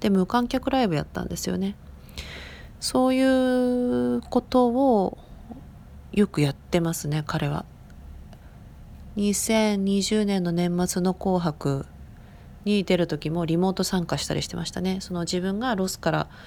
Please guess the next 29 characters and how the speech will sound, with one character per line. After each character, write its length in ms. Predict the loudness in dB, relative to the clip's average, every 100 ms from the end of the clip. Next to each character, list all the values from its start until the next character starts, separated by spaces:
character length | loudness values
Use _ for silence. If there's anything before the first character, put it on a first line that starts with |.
| -18 -18 0
帰 200 | 2 2
っ 40 |
て 180 | 0 -4
感 280 | -2 -2 0
染 140 | -2
を 40 | 0
広 240 | 2 2
げ 80 | 0
る 80 | -2
こ 140 | -4
と 420 | -2 0 -2 -6 -4
は 380 | 0 2 2 2
や 120 | 0
り 80 | 0
た 120 | -2
く 120 | -2
な 120 | -2
い 60 | -2
か 120 | -2
ら、 80 | -4
ひ-、 180 | -6 -8 -8 -8
引 80 | -8
き 120 | -4
こ 140 | 0
も 80 | 0
り 100 | 0
ま 140 | 0
す 100 | -2
と。 160 | -4